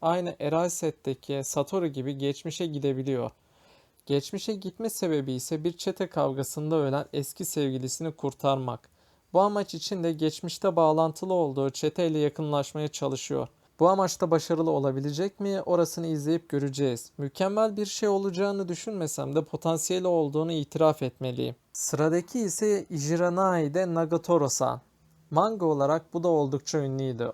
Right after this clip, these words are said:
On iki bölüm olacağı söylenilen Telecom Animation filmin çok başarılı bir şekilde yapımcılığını üstlendiği bu anime başrolümüz Naoto'nun diğer başrolümüz Nagatoro ile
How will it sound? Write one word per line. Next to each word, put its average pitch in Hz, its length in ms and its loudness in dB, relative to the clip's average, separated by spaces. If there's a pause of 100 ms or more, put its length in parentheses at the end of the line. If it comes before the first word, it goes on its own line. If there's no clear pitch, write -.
On 170 120 -2
iki 196 220 -4
bölüm 156 260 2
olacağı 143 460 0
söylenilen 135 720 0
Telecom 156 500 -2
Animation 165 600 -2
filmin 135 480 -4
çok 170 320 -4
başarılı 156 480 -4
bir 165 60 2
şekilde 135 460 -4
yapımcılığını 135 720 -4
üstlendiği 131 680 -4
bu 185 120 0
anime 135 460 -2
başrolümüz 156 760 -2
Naoto'nun 139 720 -2
diğer 156 300 0
başrolümüz 127 600 -2
Nagatoro 156 460 0
ile 139 260 0